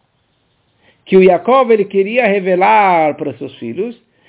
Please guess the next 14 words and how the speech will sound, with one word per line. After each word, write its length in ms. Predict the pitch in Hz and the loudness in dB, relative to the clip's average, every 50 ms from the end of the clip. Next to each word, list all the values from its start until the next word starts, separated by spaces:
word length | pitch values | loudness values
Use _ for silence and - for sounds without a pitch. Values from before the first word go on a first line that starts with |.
| _ _ - | _ _ -4
"Venitkasem 800 | 156 165 196 208 226 240 - - - 254 233 - - 302 311 349 | 0 2 4 4 4 2 0 -2 -4 -4 -4 -2 0 0 0 0
mimenu", 480 | 311 302 302 311 311 311 285 254 214 | -2 -4 -4 -2 -2 -2 -2 -2 -2
e 60 | 202 | -2
dele 480 | 180 160 165 277 330 359 330 285 294 240 190 - | -4 -2 0 0 2 2 2 2 0 -2 -2 -2
foi 240 | 269 294 294 294 | 0 0 2 0
ocultada 720 | 285 269 277 - 262 254 - - - 247 233 226 220 180 180 | 0 -2 -2 -6 -8 -8 -4 -2 0 0 2 0 0 0 -2
essa, 200 | 170 160 - 175 | -4 -4 -4 -6
essa 360 | - - 180 170 175 - 175 | -4 -4 -4 -4 -4 -4 -4
data, 360 | 175 160 175 175 175 170 160 156 | -2 -2 -2 -2 -2 -2 -6 -8
essa 180 | 143 - 165 | -8 -8 -8
informação. 760 | 156 156 - 170 160 156 156 147 - - 156 147 139 135 - _ _ _ _ _ _ _ _ _ _ _ _ _ _ _ _ _ _ _ _ _ _ _ _ _ _ _ _ _ _ _ _ _ _ _ _ _ - | -8 -4 -2 -2 -2 -2 -4 -6 -6 -4 -4 -4 -4 -6 -10 _ _ _ _ _ _ _ _ _ _ _ _ _ _ _ _ _ _ _ _ _ _ _ _ _ _ _ _ _ _ _ _ _ _ _ _ _ -4
Uma 100 | 151 147 - | -4 -2 -2
segunda 340 | 175 160 165 247 311 339 302 | -2 0 2 2 2 2 2
opinião, 640 | - - 214 202 185 160 147 139 139 151 202 - | 0 0 -2 -2 0 0 -2 -2 -4 -6 -10 -12